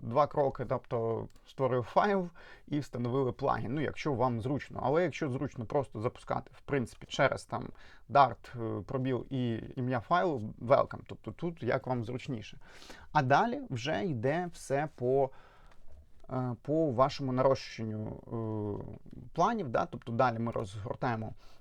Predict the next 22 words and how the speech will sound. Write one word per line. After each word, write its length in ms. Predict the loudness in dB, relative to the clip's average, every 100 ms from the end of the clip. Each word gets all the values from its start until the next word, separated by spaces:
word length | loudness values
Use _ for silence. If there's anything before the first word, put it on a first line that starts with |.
| -6
е, 380 | -2 -2 -2 -4 -8 -10
проект 380 | 2 2 2 -4
більший, 580 | -4 -2 -4 -6 -4 -2
більше, 480 | -2 -2 -2 -4 -2
да? 160 | 0
Ми 140 | 0 0
там 220 | -2 -2
описуємо 440 | -2 -4 -4 -4
навіть 300 | 0 0 -2 -8 -8
вже 520 | -6 -2 2 2 2
там 220 | -2 -2 -2
і 100 | -6
класи, 640 | 0 2 4 2 -2 -2 0
там 400 | 2 2 0 -2
є 240 | 0 0
з 120 | -2
чим 240 | -6 -6 -4
погратися 680 | -2 4 2 2 -8 -10 -10
в 120 | -6 0
майбутньому. 680 | 0 0 -2 -4 -4 -6 -8 -16 -18 -4
Ми 140 | 0 2
можемо, 440 | 2 2 -2 -2